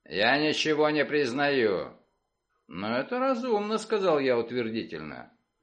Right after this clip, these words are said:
Вам и не следует ничего признавать. А вот когда против вас будет возбуждено дело о незаконном аресте, два к одному, что шоферы такси могут давать свидетельские показания. «Шофер,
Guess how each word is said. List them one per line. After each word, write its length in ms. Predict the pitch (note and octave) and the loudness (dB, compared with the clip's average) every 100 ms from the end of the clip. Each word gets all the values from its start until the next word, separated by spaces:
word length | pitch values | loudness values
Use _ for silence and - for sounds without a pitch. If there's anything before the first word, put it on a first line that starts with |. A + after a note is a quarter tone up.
| _ _ | _ _
Вам 340 | D#2+ G#2 A#2 | -2 0 2
и 20 | C#3 | 0
не 140 | E3+ | -2
следует 640 | E3+ A3 C4 B3 G3+ D#3+ | -4 -4 0 2 2 2
ничего 380 | B2+ A2 A#2 G#2+ | 0 -2 -2 -4
признавать. 840 | G2 G2 F2+ G#2 G2 D2+ A#1+ - _ _ _ _ _ - | -4 -6 -6 -4 -2 -2 -4 -12 _ _ _ _ _ -4
А 140 | D#2+ | -2
вот 180 | A2+ A#2 | 0 2
когда 320 | C3+ B2+ C#3+ | 0 2 0
против 420 | C#3+ D#3 D3+ D3 | 2 -2 0 -4
вас 280 | D3 D#3+ A#2 | 2 2 2
будет 340 | A2+ C3 C3 | 0 -2 -2
возбуждено 680 | B2+ C3+ A#2+ C#3 A#2+ C#3+ C#3+ | -4 -4 -2 -4 -4 -4 -4
дело 600 | C3+ D3 D3 C#3 B2+ - - | -4 0 2 4 2 0 -2
о 120 | B2 | -2
незаконном 880 | C3 B2+ A#2 C3 C#3+ D3 C#3+ C#3+ D3+ | 0 -2 0 -2 0 -2 0 -2 0
аресте, 840 | E3+ A#3+ A#3 - - - C#3 - _ _ _ _ _ | 0 0 -4 -10 -10 -8 -8 -12 _ _ _ _ _
два 320 | E2+ C3+ A#3 A3+ | -8 -4 -2 -2
к 100 | G#3 | -2
одному, 540 | D#3+ E3+ E3 C#3 G#2+ | -2 0 0 2 -2
что 280 | - - A#2 | -4 -4 -2
шоферы 500 | A2+ C3 D#3 D#3 D3+ | 0 0 2 2 2
такси 440 | D3+ C#3 - E3 | 0 -2 -2 -2
могут 360 | E3 D3+ D3 C#3 | 0 0 0 0
давать 320 | C#3 C#3 C3+ | 2 2 2
свидетельские 720 | C#3+ C3+ C#3 C3 A2+ - C3+ | 0 -4 -2 -4 -8 -4 -2
показания. 1000 | C3+ B2+ C3 G#2 F2+ F2 E2 D#2+ D2 - _ _ _ _ _ | -2 0 0 2 0 -2 -4 -6 -8 -14 _ _ _ _ _
«Шофер, 600 | - C#3+ G#3+ F#3+ - | -2 0 4 4 2